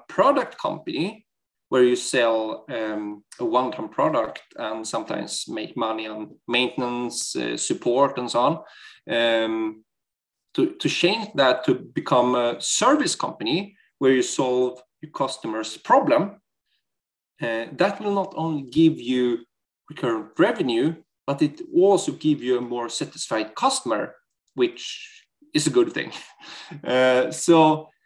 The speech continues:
it's also here where A I make all the difference.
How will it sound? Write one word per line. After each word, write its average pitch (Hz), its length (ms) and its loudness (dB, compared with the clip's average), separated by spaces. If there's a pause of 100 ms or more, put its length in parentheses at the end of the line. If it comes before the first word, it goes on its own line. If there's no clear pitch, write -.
(500)
it's - 300 0
also 214 300 -4
here 185 280 4
where 143 320 2
A 165 240 4
I 131 320 2 (540)
make 135 460 -2
all 131 240 0
the 120 80 -8
difference. - 720 -10